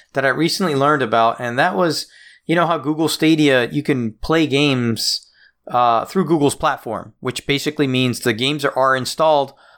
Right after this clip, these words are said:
on Google Cloud, Google platform. Uh, they're running these, uh, I believe they're Blade servers that house these, uh, these, uh, the video cards, uh,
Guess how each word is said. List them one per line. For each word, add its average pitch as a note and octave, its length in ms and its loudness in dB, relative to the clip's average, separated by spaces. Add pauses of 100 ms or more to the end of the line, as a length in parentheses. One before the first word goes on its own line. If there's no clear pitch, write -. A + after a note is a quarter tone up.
(300)
on C3 180 -2
Google D3+ 260 2
Cloud, C3+ 560 2
Google B2+ 280 -2
platform. A#2+ 640 -2 (360)
Uh, A#2 220 0
they're C#3 160 0
running C#3 360 -2
these, B2+ 280 -2
uh, A#2+ 140 2
I B2 80 -2
believe C#3 260 -2
they're C3+ 140 0
Blade A#2+ 360 0
servers D3+ 600 0 (440)
that B2 260 -2
house C3+ 420 -2
these, B2+ 360 -4
uh, - 600 -2 (100)
these, A#2 300 0
uh, A#2 260 0
the A#2+ 80 -2
video D3 300 4
cards, D#3+ 520 -2
uh, - 200 -10